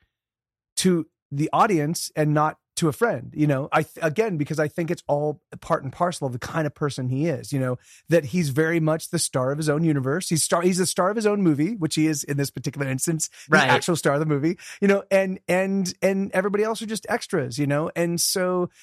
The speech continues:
Speaker 1: it's difficult for him to give people the kind of shrift that, that, that y-, you would expect from, from one person to, particularly people that have been intimate, you know,
Speaker 2: Mm-hmm.
Speaker 1: but, you know, it, yeah. So I, yeah, I, I think, I think, you know, I, I, it, it, it's funny. I do,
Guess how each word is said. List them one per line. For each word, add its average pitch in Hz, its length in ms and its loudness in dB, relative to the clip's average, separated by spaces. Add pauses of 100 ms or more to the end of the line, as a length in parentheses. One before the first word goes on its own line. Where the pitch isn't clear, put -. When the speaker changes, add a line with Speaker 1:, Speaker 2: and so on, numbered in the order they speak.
Speaker 1:
it's 147 180 0
difficult 208 520 0
for 185 120 0
him 175 380 0
to 160 340 0 (380)
give 170 320 0
people 170 380 -4
the 160 80 -2
kind 160 260 -4
of 151 60 -4
shrift - 560 -6 (320)
that, 139 440 0
that, 143 240 -2 (200)
that 147 240 0
y-, 156 220 -8
you 160 100 0
would 156 100 2
expect 226 440 -2
from, 156 400 -2
from 151 140 -2 (160)
one 151 180 0
person 151 300 -2
to, - 120 -2
particularly 302 360 -2
people 226 220 0
that 196 100 0
have 165 60 -4
been 175 120 2
intimate, 240 500 -2
you 190 120 0
know, 226 280 -2 (200)
Speaker 2:
Mm-hmm. 147 240 2
Speaker 1:
but, 220 280 2
you 220 100 -4
know, 196 180 -6 (100)
it, 190 140 -10
yeah. 143 180 0
So 131 400 -2
I, 156 100 -2
yeah, 196 140 2
I, 185 240 0
I 208 40 2
think, 240 180 -2
I 196 100 4
think, 240 220 -4 (200)
you 214 60 2
know, 240 80 4
I, - 240 2
I, - 140 -6 (140)
it, 190 180 -4 (100)
it, - 140 -8 (320)
it's 185 160 2
funny. 233 360 -2
I 160 120 2
do, 202 560 0